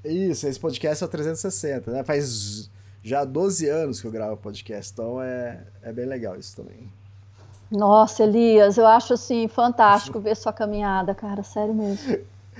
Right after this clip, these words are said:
Speaker 1: Cara, é o seguinte, meu pai, é, ele sempre trabalhou com transporte, tinha caminhão, né?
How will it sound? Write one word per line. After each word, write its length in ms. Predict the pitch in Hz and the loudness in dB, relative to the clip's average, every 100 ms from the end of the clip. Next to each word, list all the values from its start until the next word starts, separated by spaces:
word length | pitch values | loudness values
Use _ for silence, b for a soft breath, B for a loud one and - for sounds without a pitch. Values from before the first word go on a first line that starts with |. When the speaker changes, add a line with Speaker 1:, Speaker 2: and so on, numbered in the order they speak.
| B B | B B
Speaker 1:
Cara, 320 | - 220 156 151 | -2 0 2 2
é 220 | 156 156 | 2 0
o 40 | |
seguinte, 480 | 156 208 165 143 - | -2 -6 -4 -6 -4
meu 120 | 147 | -6
pai, 440 | 143 147 151 175 131 107 | -4 -2 0 0 -2 -4
é, 760 | 117 123 117 113 110 104 95 95 | -6 -6 -4 -6 -6 -8 -10 -10
ele 100 | 127 | -10
sempre 200 | 117 143 | -6 -6
trabalhou 300 | 147 139 139 | -6 -4 -4
com 80 | 151 | -6
transporte, 600 | 160 190 - 127 131 117 | -6 -6 -6 -6 -4 -4
tinha 120 | 110 101 | -8 -10
caminhão, 520 | 123 147 131 104 87 | -8 -6 -6 -6 -10
né? 280 | 87 110 | -10 -12